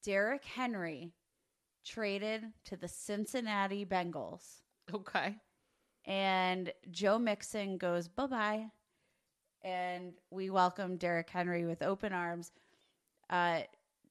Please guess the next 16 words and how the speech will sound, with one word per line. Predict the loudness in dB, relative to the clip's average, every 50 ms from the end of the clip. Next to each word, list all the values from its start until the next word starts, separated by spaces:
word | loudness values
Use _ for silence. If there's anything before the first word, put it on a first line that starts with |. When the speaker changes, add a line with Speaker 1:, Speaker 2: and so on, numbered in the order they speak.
| _ _ -8
Speaker 1:
Joe | 2 4 4 4
Mixon, | 4 2 0 0 0 2 2 2 2 2
as | 0 0 0
a | 0
post-June | -2 -2 -2 2 4 2 2 2 -2 -8 -6 -6 -4 -4 -4 -2
first | -2 -2 -2 -2 -4 -10
cut, | -10 -2 0 2 2 2 2 -2 _ _ _ _ -14
saves | -12 -4 -2 0 0 0 -2
the | -2 -6 -8
team | -6 -6 -8 -6 -6 -6 -8
ten | -10 -10 -6 -4 -4 -2 -2 -2
million | -2 -2 -2 -4 -4 -2
dollars | -2 -2 0 0 -2 -2 -4 -6
in | -8 -6
cap | 0 2 2 2 2 0
savings. | -6 -2 -2 0 0 0 -2 -2 -4 -6